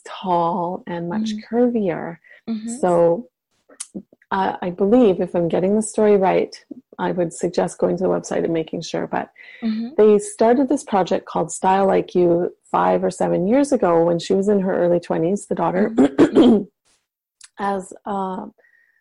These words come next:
Speaker 1: a fun project, as a way to support the daughter, um, moving through,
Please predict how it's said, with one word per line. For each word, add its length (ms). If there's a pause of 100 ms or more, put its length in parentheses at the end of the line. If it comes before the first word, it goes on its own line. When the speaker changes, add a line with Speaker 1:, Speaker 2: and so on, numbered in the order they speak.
(480)
Speaker 1:
a 100
fun 340
project, 600
as 200
a 80
way 560 (220)
to 240
support 800 (720)
the 80
daughter, 680 (140)
um, 460 (560)
moving 500
through, 600